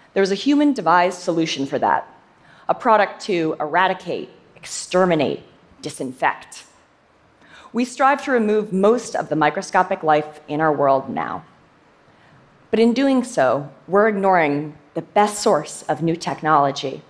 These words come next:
on this planet. The last one hundred years have featured human solutions to microbial problems. But the next one hundred years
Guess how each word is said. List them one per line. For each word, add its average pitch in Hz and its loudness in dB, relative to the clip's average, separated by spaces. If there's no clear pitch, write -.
on 156 0
this 139 -2
planet. 131 -2
The 220 2
last 240 2
one 285 0
hundred 240 0
years 147 0
have 175 -12
featured 185 -2
human 277 2
solutions 151 -2
to 185 -2
microbial 190 2
problems. - -4
But 202 -6
the 190 2
next 180 0
one 254 2
hundred 269 0
years 294 -2